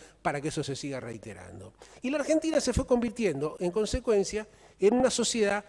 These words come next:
en donde prácticamente todo es posible. Que un grupo de personas corte una autopista, que un grupo de personas se ponga en las vías de un ferrocarril, que un grupo de muchachos ocupe una escuela, no son incidentes pequeños. Y yo,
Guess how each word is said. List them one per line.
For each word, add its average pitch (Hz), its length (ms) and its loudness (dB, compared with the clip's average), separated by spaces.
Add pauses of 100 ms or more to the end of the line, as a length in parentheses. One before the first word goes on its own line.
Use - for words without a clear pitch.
(200)
en 196 120 4
donde 196 220 4
prácticamente 202 720 -2
todo 165 320 4
es 120 80 0
posible. 95 640 -12 (580)
Que 165 100 -4
un 175 80 2
grupo 180 260 8
de 143 80 -2
personas 147 580 0 (400)
corte 143 280 -4
una 135 100 -4
autopista, 175 580 2
que 143 80 -6
un 147 80 -4
grupo 147 240 -2
de 131 40 -4
personas 135 460 0
se - 140 -4
ponga 143 220 2
en 123 60 -6
las 117 100 -10
vías 131 200 -4
de 120 60 -8
un 107 60 -12
ferrocarril, 190 760 -4 (320)
que 156 80 -4
un 156 100 2
grupo 160 300 8
de 139 80 0
muchachos 143 540 -4
ocupe 139 260 6
una 127 160 -2
escuela, 196 500 -4 (280)
no 294 160 2
son 294 360 0
incidentes 151 520 0
pequeños. 120 640 -2
Y 190 80 -8
yo, 277 240 -2